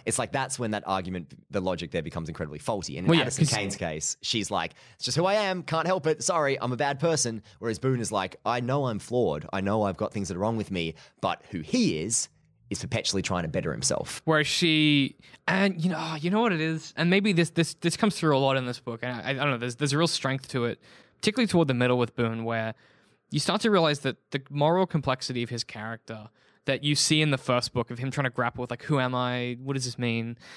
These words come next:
Speaker 2: What does it mean to be Boone Shepherd in this world now? The Boone Shepherd was the guy that traveled with Marbia. Am I still that?"
Speaker 1: Yeah.
Speaker 2: And in this one, you get very much him going, th-, there's a loss of identity. That's how the book starts. He doesn't know really who he is.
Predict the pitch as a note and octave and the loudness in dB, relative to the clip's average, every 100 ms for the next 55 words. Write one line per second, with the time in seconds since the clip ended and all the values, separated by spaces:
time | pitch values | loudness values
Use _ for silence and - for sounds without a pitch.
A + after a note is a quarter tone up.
0 | - - D3 D3+ C3 C#3+ C3+ A#2+ B2+ B2+ | -20 -2 2 2 4 0 0 0 2 2
1 | C3 B2 - A#2+ - A#2 A#2 A#2 - B2 | 2 2 0 0 2 2 2 -2 0 2
2 | B2 B2 B2 B2 B2 A#2+ B2+ C3 C3+ - | 2 2 2 4 2 -2 -8 -14 -14 -16
3 | - F2 - - G#3 - - A3 G#3+ E3 | -16 -16 -20 -18 -12 -6 -4 0 2 4
4 | F#3+ F3 F3+ D#3 C#3+ C#3+ C3+ C#3 C3+ C3 | 4 4 2 0 -4 -4 0 -2 -2 -2
5 | C#3+ B2+ B2 C#3 C#3+ C#3 C3 C3+ C3+ - | -2 -2 0 2 2 2 2 0 -2 -4
6 | A#2+ B2+ A#2+ _ - - - - D3 D3+ | -6 -6 -6 _ -20 -20 -20 -4 2 4
7 | D3+ A3 F3+ D#3 C#3+ C#3+ D3 C#3 C3+ C#3 | 4 4 4 4 4 2 2 0 0 2
8 | C#3 C3 B2+ - - B2+ B2 A#2+ A#2 A#2 | 4 2 0 -4 -2 -2 2 2 2 0
9 | A#2 A#2 _ _ - _ _ _ _ _ | -4 -8 _ _ -20 _ _ _ _ _
10 | _ - D#3 D#3+ F3 E3 D#3 D#3+ D3 C3+ | _ -8 -2 2 4 6 4 2 0 0
11 | A2 A2 G2 F2+ A#2 C3 D#3+ C#3+ B2+ - | -2 -6 -8 -6 -2 0 2 2 0 0
12 | - A#2 C#3 C#3 C#3+ B2+ B2+ B2+ B2 A#2 | -2 -2 0 -2 -2 -4 -4 -4 -8 -8
13 | A2+ A2 G#2+ A2 | -8 -6 -8 -10